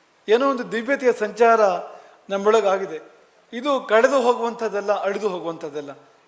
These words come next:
ಇದು ಉಳಿಯುವಂಥದ್ದು. ಒಂದು ಮುದ್ರೆ ಬಿದ್ದಿದೆ ನಮ್ಮ ಮೇಲೆ, ಇಂಥ ಒಂದು, ಒಂದು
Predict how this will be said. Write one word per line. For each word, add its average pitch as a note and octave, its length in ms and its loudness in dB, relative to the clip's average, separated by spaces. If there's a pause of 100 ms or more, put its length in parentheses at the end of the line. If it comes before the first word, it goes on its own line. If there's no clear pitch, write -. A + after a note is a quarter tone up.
ಇದು F#3+ 140 -18
ಉಳಿಯುವಂಥದ್ದು. E3+ 720 -14 (180)
ಒಂದು G#3 200 -12
ಮುದ್ರೆ G#3+ 360 -4
ಬಿದ್ದಿದೆ F3 380 -4
ನಮ್ಮ C3+ 240 -10
ಮೇಲೆ, B2 440 -14 (840)
ಇಂಥ F#3 220 -16
ಒಂದು, B3 720 -6 (380)
ಒಂದು F#3+ 420 -10